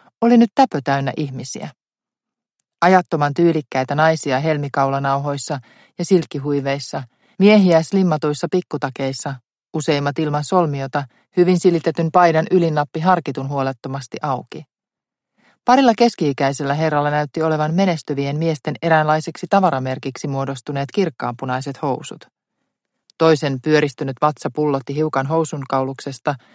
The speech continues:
mutta se ei tyyliä haitannut. "Framgångsbyxorna", oli eräs Violettan ystävätär kerran huomauttanut. Jos halusi menestyä ja päästä parhaisiin piireihin,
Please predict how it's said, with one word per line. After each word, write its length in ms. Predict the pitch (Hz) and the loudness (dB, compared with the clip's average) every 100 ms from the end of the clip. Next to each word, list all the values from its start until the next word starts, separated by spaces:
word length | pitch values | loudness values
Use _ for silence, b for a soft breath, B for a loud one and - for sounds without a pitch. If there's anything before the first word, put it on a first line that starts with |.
| b b | b b
mutta 160 | 190 147 | -4 0
se 160 | 190 | 4
ei 120 | 202 | 2
tyyliä 380 | 202 160 135 135 | 2 -2 0 -4
haitannut. 580 | 135 123 - - - - - _ _ _ _ _ _ _ _ _ _ _ _ _ | -4 -6 -6 -12 -12 -16 -20 _ _ _ _ _ _ _ _ _ _ _ _ _
"Framgångsbyxorna", 1160 | 254 277 220 160 156 151 185 185 - 135 135 135 b b _ 160 | 4 6 6 6 2 2 2 2 2 -4 -2 -6 b b _ 0
oli 180 | 147 | 2
eräs 260 | 143 147 147 | 2 0 0
Violettan 460 | 170 160 139 143 - | 2 2 2 -2 -2
ystävätär 520 | 180 - 143 131 143 139 | -4 -4 -6 -2 -6 -2
kerran 300 | 156 147 147 | 0 0 2
huomauttanut. 640 | 175 139 127 - 156 156 - _ _ _ _ - | 2 2 -2 -6 -10 -10 -14 _ _ _ _ 0
Jos 160 | 247 | 2
halusi 320 | 240 233 220 | 4 4 4
menestyä 600 | 226 254 196 - - 139 139 _ _ | 6 6 6 2 -4 -4 -4 _ _
ja 60 | 156 | 2
päästä 280 | 170 165 165 | 2 2 0
parhaisiin 580 | 208 214 160 135 143 135 | 2 2 0 -6 -6 -2
piireihin, 600 | 170 165 135 135 143 143 | 2 2 2 0 -4 -6